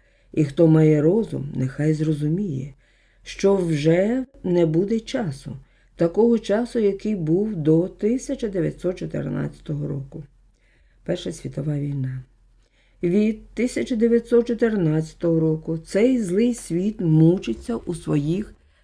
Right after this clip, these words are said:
передсмертних корчах і помре назавжди. Скільки голосять і пророкують різні політичні і релігійні проводирі свої закони і проєкти,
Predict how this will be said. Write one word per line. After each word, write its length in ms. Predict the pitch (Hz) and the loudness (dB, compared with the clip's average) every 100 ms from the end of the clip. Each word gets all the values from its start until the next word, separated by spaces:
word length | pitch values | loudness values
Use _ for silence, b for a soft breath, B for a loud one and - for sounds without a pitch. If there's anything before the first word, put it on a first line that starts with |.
| _ | _
передсмертних 920 | - 165 160 - 143 143 147 - 151 - | 2 2 2 0 0 2 0 -2 -6 -4
корчах 580 | 147 156 - 156 131 - _ _ _ _ _ - | -8 -8 -8 -6 -8 -12 _ _ _ _ _ -2
і 120 | 202 | -2
помре 440 | - 196 196 220 | 2 2 4 2
назавжди. 680 | 254 240 160 127 143 135 131 135 _ _ _ _ _ _ | 2 0 0 -2 -4 -8 -8 -10 _ _ _ _ _ _
Скільки 500 | - - 285 294 254 | -8 0 0 2 0
голосять 760 | 180 185 175 151 143 147 147 - | 0 2 4 4 2 -4 -10 -4
і 100 | 190 | -4
пророкують 800 | 190 202 202 202 202 226 180 151 | 0 2 2 2 0 0 2 2
різні 380 | 156 220 185 156 | 0 0 -2 -2
політичні 840 | 147 147 143 202 220 - 131 127 | 0 -2 -2 -4 -4 -4 -4 -2
і 120 | 147 165 | 2 2
релігійні 680 | 175 180 175 220 214 165 | 2 2 0 0 0 -2
проводирі 800 | 160 160 156 151 139 135 135 180 _ _ _ _ - | -2 -2 0 2 2 2 0 -4 _ _ _ _ -18
свої 400 | - 165 214 220 | -2 2 2 2
закони 640 | 196 - 135 160 180 165 | -2 -2 0 0 2 -2
і 60 | 139 | -4
проєкти, 680 | 139 139 143 151 160 - | -4 -4 -2 -4 -6 -16